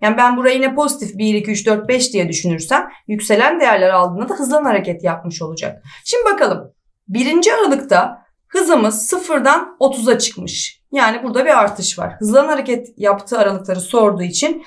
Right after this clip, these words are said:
birinci aralığı yazıyorum. İkinci aralıkta hızım otuzdan sıfıra düşmüş. Burada yavaşlayan hareket yapmış. Bunu almayacağız.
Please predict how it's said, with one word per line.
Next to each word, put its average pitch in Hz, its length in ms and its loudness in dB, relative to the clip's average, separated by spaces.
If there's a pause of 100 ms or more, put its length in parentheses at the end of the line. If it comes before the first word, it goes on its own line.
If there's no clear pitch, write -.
(200)
birinci 269 440 2
aralığı 214 320 4
yazıyorum. 175 440 -2 (880)
İkinci 254 480 -2
aralıkta 415 680 2 (180)
hızım 320 280 2
otuzdan 392 500 2 (180)
sıfıra 349 480 0
düşmüş. - 560 -6 (180)
Burada 269 540 2
yavaşlayan 330 480 2
hareket 233 380 0
yapmış. 175 440 -2
Bunu 370 480 -4
almayacağız. 185 720 0